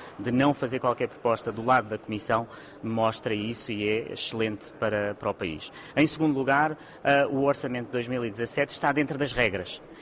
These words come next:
E isso é importante hoje para Portugal, dizer que Portugal tem aqui um orçamento de dois mil e dezassete dentro das regras. Isso é uma notícia importante. E a terceira é que pela primeira vez vem realmente na comunicação da própria Comissão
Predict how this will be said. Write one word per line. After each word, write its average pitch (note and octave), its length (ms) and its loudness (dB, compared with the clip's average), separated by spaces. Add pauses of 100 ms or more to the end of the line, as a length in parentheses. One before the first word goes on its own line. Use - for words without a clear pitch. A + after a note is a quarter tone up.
(100)
E G#2+ 200 -4
isso A#2+ 240 -4
é A2+ 100 0
importante A2 600 -6
hoje B2 320 -4
para A2 200 -6
Portugal, A2+ 500 -2
dizer A2+ 340 -8
que - 60 -14
Portugal A#2 460 0 (260)
tem B2+ 180 0
aqui B2 160 -8
um A#2 120 -4
orçamento A2 440 -6
de G#2 60 -14
dois G#2+ 160 -6
mil A2+ 120 -6
e G#2+ 60 -4
dezassete G#2+ 400 -6
dentro A2+ 340 0
das F#2+ 180 -4
regras. G2 400 -4
Isso A2 260 -6
é G#2+ 160 -4
uma A2+ 180 -6
notícia G#2+ 400 -8
importante. G2 480 -8
E C3+ 60 0
a - 20 0
terceira D#3+ 460 0 (320)
é D3 100 4
que - 80 -8
pela D#3 220 2
primeira C3+ 340 -2
vez B2 240 -4
vem C#3+ 340 2 (280)
realmente B2+ 400 0
na B2 80 -6
comunicação A#2+ 680 -4 (280)
da A#2 180 -2
própria G#2+ 300 -2
Comissão B2+ 600 -6